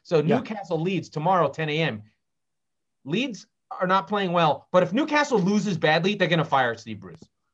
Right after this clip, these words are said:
Speaker 2: Yeah.
Speaker 1: Like, this is it. 'Cause they, there was, they snuck in a Premier League game in the middle of the F A Cup. They
Speaker 2: <laughs> Yeah, they did.
Speaker 1: they, they played Aston Villa and got shithoused.
Speaker 2: They got
Speaker 1: And the
Speaker 2: smacked.
Speaker 1: conversation is like,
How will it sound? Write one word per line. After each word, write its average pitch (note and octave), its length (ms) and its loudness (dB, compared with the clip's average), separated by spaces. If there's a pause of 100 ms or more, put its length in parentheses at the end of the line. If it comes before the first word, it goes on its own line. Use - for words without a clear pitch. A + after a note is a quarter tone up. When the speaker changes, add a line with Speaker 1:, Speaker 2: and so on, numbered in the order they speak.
Speaker 2:
Yeah. A2+ 160 -6
Speaker 1:
Like, A2+ 180 0
this A2 160 -2
is E3 140 -4
it. - 180 0 (180)
'Cause E3 140 0
they, G3+ 160 4 (140)
there F#3+ 140 2
was, F#3+ 160 0
they E3+ 160 0
snuck - 500 -2
in B3+ 100 2
a E3+ 60 0
Premier E3+ 300 -2
League A#2+ 200 -6
game A2+ 360 -8 (400)
in F3 160 2
the D#3 60 2
middle F3 260 4
of F3 80 0
the D#3 120 0
F D#3 120 -2
A C3+ 80 -2
Cup. - 320 -2 (140)
They D3+ 200 2
Speaker 2:
<laughs> C#3 220 2
Yeah, D3 240 4
they B2+ 120 -2
did. B2 40 -6 (100)
Speaker 1:
they, - 160 0 (120)
they F#3 200 2
played B3 320 4
Aston G#3 340 2
Villa D#3+ 380 2 (160)
and E3 160 2
got D#3 320 4 (340)
shithoused. A#2 920 -8
Speaker 2:
They G#2 100 -14
got F#2+ 160 -12
Speaker 1:
And C#3+ 180 -2
the D3 40 -4
Speaker 2:
smacked. D3 80 -6
Speaker 1:
conversation F3 480 0
is D#3 60 -4
like, C3+ 200 -2